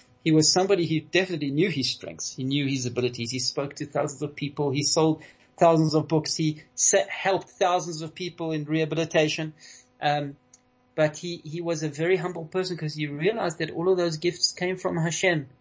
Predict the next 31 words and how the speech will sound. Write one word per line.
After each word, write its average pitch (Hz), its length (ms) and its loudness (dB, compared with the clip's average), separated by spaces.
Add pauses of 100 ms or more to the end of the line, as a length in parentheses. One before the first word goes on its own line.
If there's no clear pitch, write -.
(400)
and 151 140 -2
all 175 260 6
that 170 140 6
he 147 180 2
had 143 400 2
was 143 260 -6
just – - 440 -4 (500)
um, 139 380 -2
taking 170 420 -2
the 147 80 0
blessings 151 580 0
that 139 140 -4
Hashem 139 360 -4
gave 160 320 2
him 131 320 -8
and 131 160 -10
using 151 360 -2
them 131 160 -8
to - 100 -18
the 131 80 -16
best 127 240 -6
of 131 80 -10
his 123 140 -8
ability. 120 400 -10
So 139 160 0
it 127 100 -2
never 175 300 4
went 156 220 4
to 139 80 -2
his 127 160 -2
head, 151 320 4